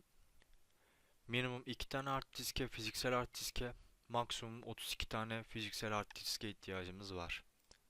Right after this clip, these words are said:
Diğer diz-, diğer disk yapılarına göre Sprite Volume maksimum performansa sahip. Sprited Volume'da tanımlarken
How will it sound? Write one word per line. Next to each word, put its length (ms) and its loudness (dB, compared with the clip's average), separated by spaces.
Diğer 320 6
diz-, 200 -2
diğer 320 8
disk 260 0
yapılarına 560 0
göre 300 2
Sprite 540 2
Volume 340 0
maksimum 440 4
performansa 720 0
sahip. 220 -2
Sprited 760 6
Volume'da 600 4
tanımlarken 760 4